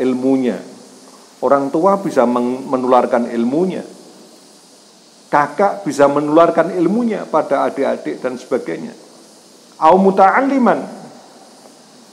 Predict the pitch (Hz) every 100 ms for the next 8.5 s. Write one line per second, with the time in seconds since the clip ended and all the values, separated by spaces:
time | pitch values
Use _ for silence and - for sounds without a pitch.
0 | - 117 131 131 123 120 - 123 123 165
1 | 147 143 135 135 135 139 160 135 123 123
2 | 127 - 117 98 - - - - - -
3 | 104 - - 120 127 139 135 131 127 135
4 | 127 127 120 131 127 131 113 85 - -
5 | - - - - - - - - - -
6 | - - - 170 190 196 - 233 240 240
7 | 208 185 160 185 208 196 170 170 196 208
8 | - - 151 117